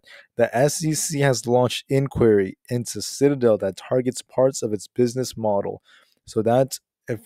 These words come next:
you guys are not excited about that, I kid you guys not,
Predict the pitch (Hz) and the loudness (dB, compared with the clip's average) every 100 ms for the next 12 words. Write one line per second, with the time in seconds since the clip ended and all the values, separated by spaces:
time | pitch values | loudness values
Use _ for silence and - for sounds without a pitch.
0 | - 131 135 147 139 135 135 131 - 131 | -10 -2 4 6 6 2 2 2 2 4
1 | 127 127 127 147 135 113 - - _ _ | 4 4 2 4 2 2 -2 -18 _ _
2 | _ - 104 104 - 135 139 139 127 131 | _ -6 -6 -4 -2 0 4 6 4 2
3 | 131 110 | 0 0